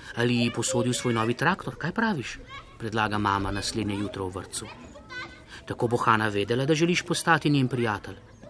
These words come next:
Ambrož požre cmok, močno stisne pesti in se negotovo postavi pred Hano.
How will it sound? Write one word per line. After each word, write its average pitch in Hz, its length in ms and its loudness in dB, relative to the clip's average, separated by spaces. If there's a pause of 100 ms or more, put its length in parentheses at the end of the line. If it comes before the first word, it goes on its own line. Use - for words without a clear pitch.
(1700)
Ambrož 147 340 0 (280)
požre 107 340 -2
cmok, 135 480 -2 (720)
močno 123 380 2
stisne 123 400 -2
pesti 139 500 -2 (400)
in 110 120 0
se 107 200 -2
negotovo 113 540 2
postavi 104 480 -2
pred 104 180 -8
Hano. 90 420 -4